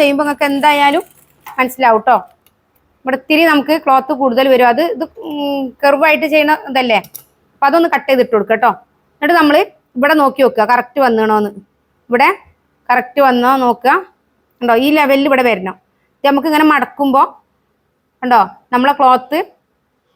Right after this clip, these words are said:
നമ്മളിങ്ങനെ, ഇങ്ങനെ മടക്കുമ്പോ ഇത് രണ്ടും, നെക്ക് രണ്ടും കറക്റ്റ് ആയിട്ട് വരാൻ വേണ്ടിയിട്ടാണ് ഇങ്ങനെ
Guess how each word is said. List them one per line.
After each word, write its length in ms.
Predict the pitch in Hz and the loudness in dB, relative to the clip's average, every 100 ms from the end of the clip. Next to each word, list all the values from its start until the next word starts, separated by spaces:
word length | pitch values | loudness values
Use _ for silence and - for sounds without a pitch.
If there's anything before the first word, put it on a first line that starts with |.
| - | -8
നമ്മളിങ്ങനെ, 420 | 254 254 262 302 - _ _ _ _ _ _ | -2 0 2 0 -2 _ _ _ _ _ _
ഇങ്ങനെ 160 | 247 269 285 | -2 0 0
മടക്കുമ്പോ 420 | 226 - 254 233 - _ _ _ - | -2 -2 0 0 -2 _ _ _ -4
ഇത് 80 | 262 | 0
രണ്ടും, 400 | 254 247 254 320 349 _ _ 247 | 2 2 0 -2 -4 _ _ -6
നെക്ക് 220 | 240 - 294 | -6 -2 -2
രണ്ടും 200 | 262 302 - | -2 -2 -2
കറക്റ്റ് 300 | 262 - 302 | -2 -2 -4
ആയിട്ട് 160 | 277 277 | -2 0
വരാൻ 180 | 240 247 | 2 2
വേണ്ടിയിട്ടാണ് 440 | 247 233 233 240 262 - _ _ _ | 0 0 0 -2 -2 -6 _ _ _
ഇങ്ങനെ 180 | 233 | -2